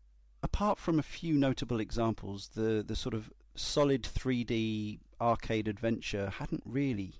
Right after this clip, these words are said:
uh, you know, been much of a thing yet, 'cause the technology hadn't been there. So this, this game where you played this woman exploring caves, Indiana Jones style, looked pretty intriguing. Um,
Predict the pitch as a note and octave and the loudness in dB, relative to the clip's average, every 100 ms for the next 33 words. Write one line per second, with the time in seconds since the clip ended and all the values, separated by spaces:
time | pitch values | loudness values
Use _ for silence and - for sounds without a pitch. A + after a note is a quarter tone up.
0 | - - - - G#2+ G#2 G2+ - A2 F#2+ | -20 -20 -20 -10 -6 -4 -4 -4 -4 -2
1 | G#2+ A2 - - - D#3 A#2+ F#2 - A2 | 0 0 -2 -8 -2 2 2 0 -2 -2
2 | - C3 B2+ A#2+ G#2+ G#2+ A#2 A2+ A#2+ C3+ | -2 -4 -2 -4 -2 -4 -4 -4 -2 0
3 | G#2 - B2 C#3 - - - - D3+ - | 0 -2 0 0 -2 -10 -14 -6 -4 2
4 | F#3+ C3 A#2 C3+ B2+ A2+ - - C#3+ D3 | 2 4 2 2 0 0 -6 0 4 4
5 | C3+ - - - G#2+ - C#3 C3 B2+ A#2+ | 2 -2 -18 -12 -10 -4 0 2 2 0
6 | - B2 B2 A#2+ A#2 A2+ A2+ A2+ A2+ A2 | 0 0 0 0 0 0 0 0 0 0
7 | - A#2 A#2+ A#2+ - D#3 C3 B2 - F3 | -2 -4 -4 -4 -6 -4 -2 -2 -2 -6
8 | - - - - - - - - - A2+ | -6 -12 -14 -20 -20 -20 -20 -20 -8 -2
9 | A2+ A2+ | 0 0